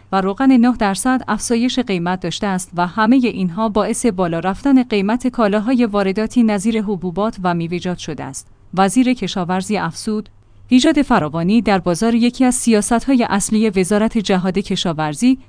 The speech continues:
در تنظیم بازار بود، لذا این موضوع در ایام پایانی سال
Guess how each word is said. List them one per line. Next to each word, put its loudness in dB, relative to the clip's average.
در 4
تنظیم 2
بازار 0
بود، -4
لذا 4
این 6
موضوع 4
در 0
ایام 2
پایانی 6
سال 2